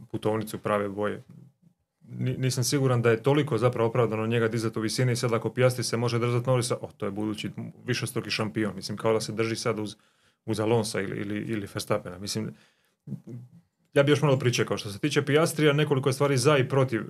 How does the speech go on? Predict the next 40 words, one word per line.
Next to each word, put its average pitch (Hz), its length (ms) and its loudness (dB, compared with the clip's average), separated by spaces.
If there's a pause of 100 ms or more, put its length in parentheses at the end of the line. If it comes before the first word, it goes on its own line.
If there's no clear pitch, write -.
e, 113 100 -6
kad 110 160 -4
se 120 80 0
gleda 117 180 2
njegov 113 300 0
odnos 117 280 0
sa, 110 180 0
sa, - 300 -2
sa - 160 -2
Norrisom. 131 480 2 (380)
Po 131 120 6
meni 135 220 6
za 127 140 4
naj-, 143 320 2
naj-, 131 360 2 (120)
najvažnije 123 500 6
od 107 60 -2
svega 120 220 2
kako 117 240 -6
on 117 60 4
reagira 117 340 4
na 90 120 -10
stvari, 92 280 -10
kako 107 280 -4
reagira 113 400 2
i 117 100 -2
na 110 120 0
pobjedu 135 380 0
i 113 40 -2
kako 117 260 0
reagira 113 360 2
na, 104 180 -4
na 101 100 -6
incident, 120 540 -2
na 104 80 -6
sudar, 110 280 -4
na 104 100 -4
glupost, 120 380 -2
na 110 60 -2
odustajanje. 110 520 -2